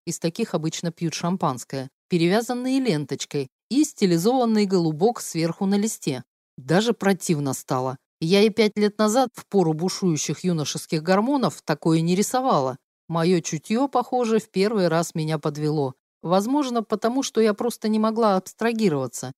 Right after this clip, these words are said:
и подумать над произошедшим не как над личной трагедией,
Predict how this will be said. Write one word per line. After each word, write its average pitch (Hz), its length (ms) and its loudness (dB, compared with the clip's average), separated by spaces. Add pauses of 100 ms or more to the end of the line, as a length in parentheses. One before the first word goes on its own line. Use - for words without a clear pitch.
(120)
и 185 80 -2
подумать 196 520 0
над 156 200 -4
произошедшим 185 880 -2
не 160 160 -2
как - 240 -2
над 170 180 -2
личной 160 380 -4
трагедией, 143 720 -2